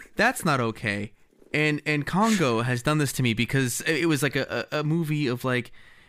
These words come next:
I don't know, a group of, I haven't seen it since I was, like, seven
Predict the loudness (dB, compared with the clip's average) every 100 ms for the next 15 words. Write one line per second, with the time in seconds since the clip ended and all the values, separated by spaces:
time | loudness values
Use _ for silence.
0 | _ _ _ -20 -20 -18 -12 -6 0 2
1 | 4 4 2 0 -2 0 0 0 0 0
2 | -2 -4 -4 -4 -6 -6 -6 -8 -6 -6
3 | -6 -6 -8